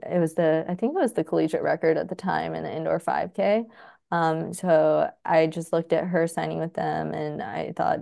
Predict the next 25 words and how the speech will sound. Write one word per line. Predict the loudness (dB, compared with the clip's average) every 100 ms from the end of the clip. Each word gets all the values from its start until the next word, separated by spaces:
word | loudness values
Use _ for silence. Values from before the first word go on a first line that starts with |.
| -4
"Okay, | -4 -2 -2 -2
like, | -2 -4 -8 _ _ _ _ -8
um, | -4 -2 -2 -4 -8 -6
she | 0
would | 2
be | 2
a |
great | 4 2 2
person | 0 -2 -2
to | -8
train | -2 2 2
with. | 2 2
I | 2
really | 2 0 2 0 -2
like | 0 2 2 0
her | -4 -2 -4
too. | -2 0 2
Like, | 2 0 0
it | -2
would | -2
be | -2 -4
a | -6 -8
fun | -4 -4 -4
teammate." | -6 -6 -4 -4 -4 -6 -6
Um, | -4 -2 -4 -8